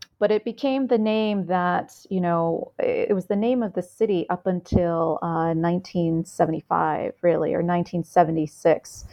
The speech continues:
So nineteen seventy-five is the year that, um, well, just to go back a little bit, in nineteen fifty-four, um, when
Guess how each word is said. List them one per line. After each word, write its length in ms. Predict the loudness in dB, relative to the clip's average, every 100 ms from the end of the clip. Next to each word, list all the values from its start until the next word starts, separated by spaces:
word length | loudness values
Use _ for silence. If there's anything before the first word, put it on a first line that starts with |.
| -20 -20 -20 -12
So 120 | -4 -2
nineteen 440 | 0 -2 -4 -4
seventy-five 640 | -2 -2 -2 -2 0 0 0
is 220 | -4 -4
the 140 | -6
year 360 | -4 -2 -2 -2
that, 480 | -2 -2 -2 -6 -6
um, 420 | -2 0 0 -4 -6 _ _ _ -20 -20 -20 -4
well, 360 | 0 0 0
just 220 | -6 -6 -2
to 60 |
go 140 | 0 2
back 260 | 0 -2
a 60 | -4
little 240 | -2 0
bit, 300 | 0 0 -2
in 180 | -2 -2
nineteen 440 | 0 -2 -2 -4 -2
fifty-four, 920 | -2 -2 -6 -4 -2 0 0 -4 -6 _ _ -20 -20 -20 _ _ -2
um, 540 | 0 0 -2 -6 -10 _ _ -20 -20 -14
when 800 | -6 -2 0 0 -2 -2 -4 -8